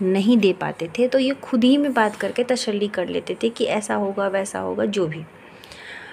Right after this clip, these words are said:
चलिए एक बार और read करते हैं। केशव और श्यामा दोनों आपस ही में सवाल जवाब करके अपने दिल को तसल्ली दे दिया करते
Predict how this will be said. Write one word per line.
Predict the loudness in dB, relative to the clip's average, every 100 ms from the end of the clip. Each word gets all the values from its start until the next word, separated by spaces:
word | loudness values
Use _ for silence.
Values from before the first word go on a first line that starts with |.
| -20 -8
चलिए | -4 -2 -4 -2
एक | 0
बार | 2 2
और | 4
read | 2 4
करते | 4 4 2
हैं। | 0
केशव | 2 0 2 4 4
और | 6 6
श्यामा | 6 2 2 4 2
दोनों | 2 2 2 0 -2
आपस | -2 2 2 2 0
ही | 4 6
में | 6
सवाल | 4 4 8 8 8
जवाब | 6 4 2
करके | 0 -4 0
अपने | -2 2 2 4
दिल | 4 4
को | 4
तसल्ली | 4 -2 0 0 0
दे | 4 6 6
दिया | 6 4 4
करते | 0 -2 -4